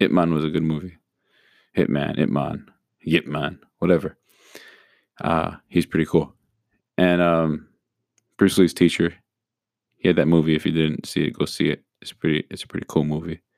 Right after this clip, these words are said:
But, um, so I have a little bit of,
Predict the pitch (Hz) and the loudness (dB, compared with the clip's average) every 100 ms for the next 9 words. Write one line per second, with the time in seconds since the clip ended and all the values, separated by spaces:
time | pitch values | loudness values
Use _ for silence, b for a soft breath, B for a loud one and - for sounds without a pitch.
0 | _ _ _ _ _ _ _ _ 82 76 | _ _ _ _ _ _ _ _ 0 2
1 | 71 - - - _ _ _ _ _ _ | 0 -4 -10 -14 _ _ _ _ _ _
2 | - - 90 104 104 101 98 92 85 | -16 -2 0 0 2 4 6 6 4